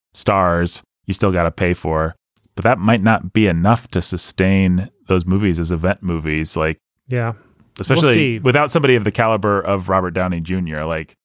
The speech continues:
Speaker 2: Well, I mean, I think what they did do, I mean, they know who their top tier guy, we're not gonna see Tom Holland anywhere but on the big screen. We're not gonna see Chadwick Boseman
Speaker 1: Mm-hmm.
Speaker 2: anywhere but on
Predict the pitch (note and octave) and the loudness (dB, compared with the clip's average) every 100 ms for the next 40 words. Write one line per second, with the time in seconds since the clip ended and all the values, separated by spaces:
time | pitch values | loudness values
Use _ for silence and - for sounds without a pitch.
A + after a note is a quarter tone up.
0 | - G#3 G3+ F3 F#3 G3+ F#3+ - A3 - | -2 2 2 2 2 4 2 2 -2 0
1 | E3 - C#3+ A#2+ - B2 A#2 D3 A#2 B2 | 0 2 0 0 -8 -14 -2 -2 -2 -2
2 | A#2 A#2 A2+ G#2+ _ _ _ _ - C3+ | -2 -2 -4 -8 _ _ _ _ -4 0
3 | C3 A#2+ A#2+ G2+ _ _ _ D3+ E3 F#3 | 2 2 -2 -8 _ _ _ 0 2 4
4 | E3 D3 C3+ C3 B2 A#2+ - A#2+ A#2 - | 4 4 4 2 0 0 -2 0 0 -2
5 | - _ C3 C3+ C3+ C#3+ C3+ C#3+ - C3 | -8 _ 0 4 4 4 0 0 2 2
6 | B2 A#2 A#2 A#2+ A#2 A#2 A#2+ - - B2+ | 2 2 2 2 0 0 -2 -8 -4 0
7 | A#2+ A#2 A2+ A2+ - - B2 A#2+ A#2+ A#2+ | 2 0 0 -2 -4 -2 0 2 2 0
8 | A2+ B2 A#2+ B2+ B2 A#2 - - - _ | 2 2 2 4 4 4 0 -18 -20 _
9 | _ _ _ _ - C3 A#2 - A#2+ A2+ | _ _ _ _ -2 0 0 2 4 4
10 | A#2+ A#2+ A#2 - - B2 A#2+ A#2 A#2 A#2 | 2 0 0 -2 2 4 4 2 0 0
11 | A#2 | -2